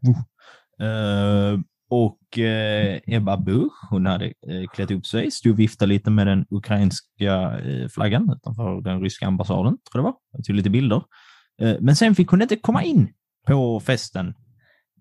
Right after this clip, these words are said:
eh, trots att hon då hade varit, eh, eller på galan, trots då att hon hade varit, eh, inbjuden, eh, till det här.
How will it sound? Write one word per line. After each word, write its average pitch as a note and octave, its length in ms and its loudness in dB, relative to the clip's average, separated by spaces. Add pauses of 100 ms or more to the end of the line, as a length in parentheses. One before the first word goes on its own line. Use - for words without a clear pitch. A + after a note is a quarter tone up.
eh, G2 300 -4
trots - 400 -2
att F#2+ 200 -6 (120)
hon G#2 140 0
då G#2 180 2
hade F#2 220 0
varit, F#2+ 640 -4
eh, F2+ 220 -4
eller G2+ 120 -2
på G2+ 80 -2
galan, G2+ 360 2 (440)
trots - 300 0
då G2+ 180 0
att F#2 120 -4
hon F#2+ 120 0
hade G2 180 0
varit, F#2+ 640 -4
eh, F#2 760 -4 (420)
inbjuden, G2 1160 2 (720)
eh, C#2+ 500 -8
till A2 200 0
det G2+ 80 2
här. A#2+ 160 4